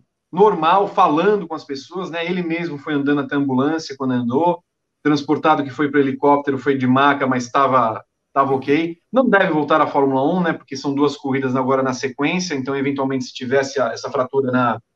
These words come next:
na costela, deve ter substitu-, deve ter uma substituição fácil, ou agora, né, por Pietro Fittipaldi, ou por Luiz Deletraz. E já começou, né, todo mundo aqui,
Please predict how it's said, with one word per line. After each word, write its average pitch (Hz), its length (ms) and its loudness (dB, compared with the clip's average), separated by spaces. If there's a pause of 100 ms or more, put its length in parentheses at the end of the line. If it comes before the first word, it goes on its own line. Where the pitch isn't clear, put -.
(420)
na 139 120 2
costela, 139 480 2
deve 165 300 2
ter 156 140 2
substitu-, 143 640 -2
deve 143 220 2
ter 147 120 0
uma 143 100 4
substituição 127 880 -4 (460)
fácil, 180 720 2
ou 269 180 6
agora, 226 400 4
né, 202 140 0
por 185 200 -4
Pietro 170 280 -2
Fittipaldi, 196 680 0 (520)
ou 196 240 6
por 220 200 -6
Luiz 214 320 -4
Deletraz. 208 540 2
E 139 60 -2
já 180 80 2
começou, 202 520 0
né, 170 220 -4
todo 160 240 -2
mundo 156 220 -2
aqui, 139 520 0